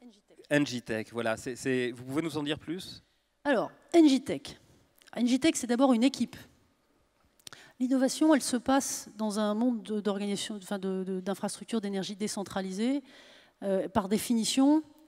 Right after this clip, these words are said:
Speaker 1: elle va se passer avec nos clients, puisque ce sont des productions d'énergie chez le client, sur site industriel ou à la maison. Et donc, c'est au contact avec le client que se produit l'innovation. Donc, d'où, d'où cette organisation très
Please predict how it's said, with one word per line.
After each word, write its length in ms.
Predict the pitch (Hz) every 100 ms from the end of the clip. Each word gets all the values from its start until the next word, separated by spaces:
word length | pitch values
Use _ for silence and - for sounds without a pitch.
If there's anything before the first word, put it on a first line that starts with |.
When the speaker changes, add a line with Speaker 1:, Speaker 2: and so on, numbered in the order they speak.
| 311
Speaker 1:
elle 140 | 214
va 120 | 196 196
se 140 | 226
passer 420 | 226 214 - 214 - _ -
avec 340 | 170 165 190 208
nos 100 | 208
clients, 340 | - 233 339
puisque 220 | - - -
ce 240 | 180 170 _
sont 240 | - - 175
des 100 | 170
productions 420 | - 175 - 185
d'énergie 400 | 175 165 156 - _ _ _ -
chez 240 | - 226
le 60 | 208
client, 360 | - 220 277 330
sur 280 | - 269
site 200 | - 285
industriel 560 | 226 220 - - 214 262 330 _ _ _ _ - _ -
ou 140 | 247
à 60 | 185
la 100 | 170
maison. 320 | 175 208 359 - _ _ _ _ _ - - - _ _ -
Et 40 | 208
donc, 180 | 247
c'est 100 | -
au 80 | 247
contact 400 | - 294 311 294
avec 220 | 254 247
le 80 | 247
client 340 | - 240 214 175
que 80 |
se 80 | -
produit 300 | - 185 180
l'innovation. 480 | 175 175 165 - -
Donc, 200 | - 185 - 190
d'où, 260 | 196 254
d'où 140 | 226 269
cette 220 | 247 240
organisation 400 | 208 196 - 262
très 360 | - 208 208